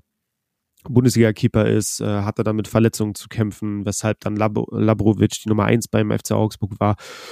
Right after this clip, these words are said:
Jetzt hat er aber wieder seine Chance bekommen, meiner Meinung nach auch zu Recht. Er zeigt jetzt Woche für Woche, dass er der bessere Torhüter ist im Vergleich zu Labrovic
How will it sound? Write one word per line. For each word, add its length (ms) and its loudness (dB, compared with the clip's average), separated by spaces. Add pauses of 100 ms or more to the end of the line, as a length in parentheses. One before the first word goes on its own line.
(160)
Jetzt 200 4
hat 120 6
er 60 6
aber 140 6
wieder 180 6
seine 200 2
Chance 300 0
bekommen, 400 4 (180)
meiner 300 2
Meinung 240 4
nach 200 4
auch 140 0
zu 140 -2
Recht. 240 4
Er 140 -2
zeigt 540 0
jetzt 320 0
Woche 200 2
für 160 -2
Woche, 220 0
dass 220 -4
er 200 -2
der 100 2
bessere 380 0
Torhüter 480 4
ist 180 2
im 100 -4
Vergleich 300 0
zu 100 -2
Labrovic 500 2